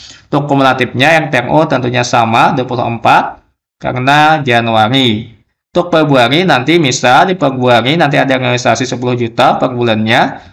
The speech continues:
kumulatifnya tentunya seperti ini. Ini tambah ini, ini kumulatifnya. Untuk R P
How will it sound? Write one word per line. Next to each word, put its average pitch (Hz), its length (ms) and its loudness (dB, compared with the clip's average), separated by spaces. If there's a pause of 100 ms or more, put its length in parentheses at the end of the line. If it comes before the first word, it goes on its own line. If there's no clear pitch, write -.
kumulatifnya 127 720 0
tentunya 131 400 0
seperti 117 480 -4
ini. 113 400 0 (560)
Ini 156 400 0
tambah 117 320 0
ini, 120 480 -2
ini 127 80 -6
kumulatifnya. 123 880 -2
Untuk 143 200 -2
R 139 160 -2
P 135 40 -4